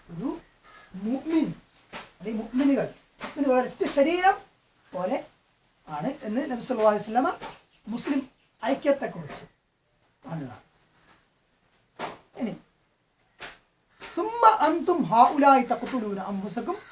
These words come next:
വതുഖ്രിജൂന ഫരീഖം മിൻകും മിൻ ദിയാരിഹിം." നിങ്ങൾ പര-, ഏഹ്, നിങ്ങളുടെ ആളുകളെ തന്നെ നിങ്ങൾ കൊല്ലുന്നു, നിങ്ങൾ അവരെ വീടുകളിൽ നിന്ന് പുറത്താക്കുന്നു. അൽ ആയത്ത്, ഈ ആയത്ത്. അതിന്റെ തഫ്സീറിൽ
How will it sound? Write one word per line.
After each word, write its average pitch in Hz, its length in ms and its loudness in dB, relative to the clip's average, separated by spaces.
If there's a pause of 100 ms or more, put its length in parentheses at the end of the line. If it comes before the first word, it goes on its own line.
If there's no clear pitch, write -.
(160)
വതുഖ്രിജൂന 311 960 4 (920)
ഫരീഖം 302 640 6
മിൻകും 294 460 2
മിൻ 214 180 -6
ദിയാരിഹിം." 165 840 -2 (460)
നിങ്ങൾ 277 340 4 (1000)
പര-, 220 280 -6
ഏഹ്, 196 500 -6
നിങ്ങളുടെ 262 460 0 (180)
ആളുകളെ 320 440 4
തന്നെ 240 120 0
നിങ്ങൾ 202 200 -4
കൊല്ലുന്നു, 269 540 0 (380)
നിങ്ങൾ 202 400 -4 (480)
അവരെ 254 400 -2
വീടുകളിൽ 254 420 0
നിന്ന് 202 180 -4
പുറത്താക്കുന്നു. 165 760 -6 (540)
അൽ 254 200 4
ആയത്ത്, 175 520 -2
ഈ 320 60 -2
ആയത്ത്. 170 380 2 (280)
അതിന്റെ 294 180 -2
തഫ്സീറിൽ 262 640 0